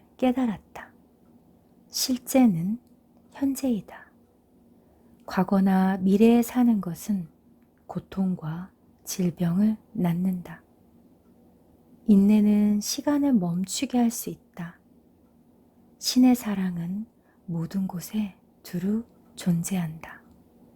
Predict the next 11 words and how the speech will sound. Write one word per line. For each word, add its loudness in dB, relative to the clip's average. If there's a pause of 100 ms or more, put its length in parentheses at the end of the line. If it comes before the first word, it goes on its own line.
(520)
나는 0 (480)
또한 4 (240)
그 -4
메시지가 -2
지니고 -2
있는 -6 (160)
치유력을 -2 (160)
깨달았다. -6 (1000)
나는 0 (420)
이해하기 0
시작했다. -8